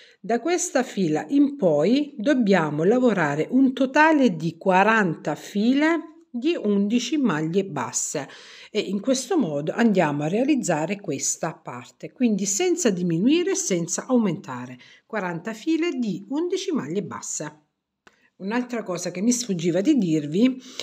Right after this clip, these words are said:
eh, ricordatevi di mettere un po' di imbottitura man mano che andate a lavorare. Guardate, io l'ho, l'ultima volta l'ho messa insieme a voi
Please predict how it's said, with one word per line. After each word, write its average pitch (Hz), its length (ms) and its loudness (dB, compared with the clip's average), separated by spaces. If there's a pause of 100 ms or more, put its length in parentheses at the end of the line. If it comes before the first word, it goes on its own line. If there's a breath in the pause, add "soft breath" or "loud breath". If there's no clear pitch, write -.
(320 loud breath)
eh, 220 140 2
ricordatevi 208 720 2
di 190 120 0
mettere 190 440 0
un 226 120 4
po' 185 200 2
di 160 220 -4
imbottitura 208 680 2
man 208 200 4
mano 156 300 0
che 151 120 -4
andate 156 300 -2
a 156 40 -4
lavorare. 156 420 -4
Guardate, 170 420 -2
io 226 300 0
l'ho, 170 500 0
l'ultima 202 400 0
volta 170 300 -2
l'ho 165 80 -6
messa 165 320 -4
insieme 254 260 -2
a 339 40 0
voi 175 540 -2